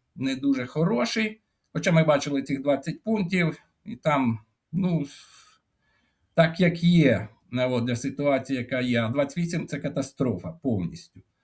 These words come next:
Значить, нас попереджають про похабний мир, але ми не можемо вийти з мирного процесу, тому що тоді нам можуть С Ш А, так би мовити, не давати логістику, вони грошей не дають, але дають якісь розвіддані, продають зброю, можуть відмовитися продавати зброю, і у нас зразу,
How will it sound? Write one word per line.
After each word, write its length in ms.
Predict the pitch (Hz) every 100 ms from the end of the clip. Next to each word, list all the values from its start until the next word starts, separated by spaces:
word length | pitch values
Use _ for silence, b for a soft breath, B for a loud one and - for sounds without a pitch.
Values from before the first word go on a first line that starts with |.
| _ _ _ _ _ _
Значить, 280 | 147 165 165
нас 160 | 247 254
попереджають 680 | 208 208 190 196 202 170
про 200 | 196 180
похабний 580 | 185 170 185 170 175 180
мир, 260 | 202 254 262
але 220 | 208 202
ми 160 | 214
не 120 | 196 190
можемо 380 | 208 214 190
вийти 240 | 190 180 175
з 40 |
мирного 360 | 170 170 170 165
процесу, 500 | 160 160 208 214 190
тому 320 | 175 170 170
що 1040 | 170 - 190 175 175 170 165 165 156 151 151
тоді 300 | 143 170 165
нам 220 | 160 156
можуть 380 | 151 143 135 -
С 180 | -
Ш 200 | 131 151 143
А, 160 | 151
так 200 | 139 127
би 80 | 131
мовити, 280 | 139 131 127
не 100 | 127
давати 360 | 131 127 117
логістику, 680 | 127 117 208 226 196 196 208
вони 220 | 180 160 139
грошей 320 | 139 131 139
не 120 | 139
дають, 340 | 156 208 139
але 120 | 135 127
дають 300 | 131 123 123
якісь 280 | 117 120 123
розвіддані, 800 | 117 120 123 110 240 233 202 -
продають 500 | 165 165 156 156 131
зброю, 440 | 131 170 214 180
можуть 260 | 156 139 -
відмовитися 480 | 123 131 127 117 120
продавати 440 | 117 117 120 127
зброю, 340 | 156 196 202 135
і 40 |
у 80 | 139
нас 220 | 170 175
зразу, 440 | 131 156 156 147